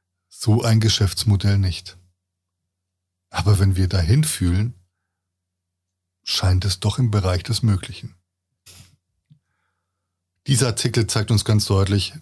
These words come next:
mit welchen verschiedenen Maßstäben wir an unsere Umwelt gehen. Das Benutzen und Töten von sogenannten Nutztieren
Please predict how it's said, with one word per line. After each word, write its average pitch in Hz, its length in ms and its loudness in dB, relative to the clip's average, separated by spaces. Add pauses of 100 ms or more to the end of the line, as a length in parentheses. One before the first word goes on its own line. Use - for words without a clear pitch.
mit 95 140 -2
welchen 104 240 2
verschiedenen 98 500 0
Maßstäben 98 640 2
wir 95 140 2
an 98 140 2
unsere 101 400 0
Umwelt 101 480 0
gehen. 80 340 -8 (680)
Das - 200 -4
Benutzen 98 800 0 (320)
und 92 360 -8
Töten 113 380 -2
von 101 180 0
sogenannten 98 460 0
Nutztieren 101 640 -2